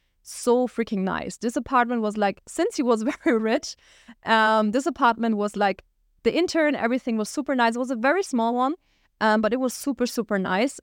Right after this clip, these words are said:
And, um, he was like, "Hey, yeah, if you want to, you can rent that." And I was like, "Oh, wow, thank you so much for this opportunity." And this apartment was in a part of the city where all the rich people, um, lived.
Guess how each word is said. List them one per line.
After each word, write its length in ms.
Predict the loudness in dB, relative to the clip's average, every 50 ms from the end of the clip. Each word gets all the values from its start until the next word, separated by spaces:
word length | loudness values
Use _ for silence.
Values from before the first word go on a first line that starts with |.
| _
And, 400 | -2 0 2 2 2 2 0 0 0
um, 180 | 2 2 2
he 100 | 2 2
was 140 | 2 2 4
like, 160 | 2 2 2
"Hey, 120 | 2 0 2
yeah, 140 | 2 2 0
if 100 | 0 0
you 60 | 0
want 200 | 0 0 0 0
to, 100 | 0 -2
you 180 | -2 0 -2 -2
can 180 | -2 -2 0
rent 180 | 0 0 0 2
that." 220 | 2 0 0 0 -2
And 100 | -4 -4
I 40 | -4
was 160 | -4 -2 -4
like, 100 | -4 -4
"Oh, 120 | -2 -2 -2
wow, 320 | -2 0 0 0 -2 -2
thank 200 | -4 -6 -6 -6
you 60 | -6
so 180 | -6 -4 -2 0
much 140 | 0 0 0
for 80 | -2
this 140 | -4 -6 -6
opportunity." 580 | -6 -8 -8 -6 -4 -2 -2 0 0 0 -2 -2 -4 -10 -20 _ _ _ _ _ _ _ _ _ _ 2
And 120 | 2 4
this 120 | 2 2
apartment 500 | 0 -2 0 2 2 2 2 2 0 0
was 220 | 2 2 2 2 2
in 120 | 2 0
a 60 | 0
part 340 | 0 -2 -2 0 2 2 2
of 120 | 0 -2 -4
the 80 | -8
city 380 | -10 -6 -4 -2 -2 -2 -2 -2
where 160 | -2 -4 -4
all 220 | 0 0 2 2 2
the 100 | 0 -2
rich 240 | -2 -4 -4 -6 -6
people, 420 | -8 -8 -6 -4 -4 -2 -2 -4 -4
um, 580 | -4 -4 -4 -4 -6 -6 -8 -8 -8 -10 -10 -12 _ _ _
lived. 340 | -2 -2 -2 -2 -4 -10 -18